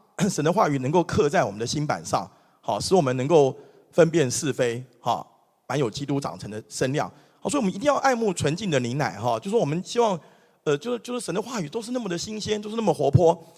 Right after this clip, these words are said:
哦，都是那么令，让我们渴慕，哈，让我们也渴慕神的话，哦，能够，呃，就是明白神的话，甚至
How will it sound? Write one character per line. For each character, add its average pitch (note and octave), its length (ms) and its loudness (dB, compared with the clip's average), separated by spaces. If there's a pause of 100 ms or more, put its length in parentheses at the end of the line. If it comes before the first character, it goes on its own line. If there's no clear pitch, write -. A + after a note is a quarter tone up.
(140)
哦， D3+ 120 0
都 A#3 120 -4
是 A3+ 200 -8
那 B3 100 2
么 D#3+ 300 4 (320)
令， A#3 140 -8
让 G#3 100 4
我 C#3+ 60 2
们 A#2+ 160 -4
渴 A#2 220 -4
慕， C#3+ 200 2
哈， A#2+ 160 2
让 G3 80 4
我 E3+ 60 4
们 C3 80 -4
也 F#2+ 60 -8
渴 A#2 180 -8
慕 F3 120 0
神 B2+ 160 -4
的 A#2+ 80 -4
话， B2+ 300 -2 (380)
哦， A2 280 -2
能 C#3+ 120 -4
够， E3+ 280 2 (360)
呃， C3 180 0 (120)
就 G3 100 -8
是 G3+ 80 2
明 F3+ 180 0
白 D#3+ 140 4
神 D3+ 160 -8
的 D3+ 100 -8
话， F3 160 0
甚 G3+ 160 -6
至 F3 160 -6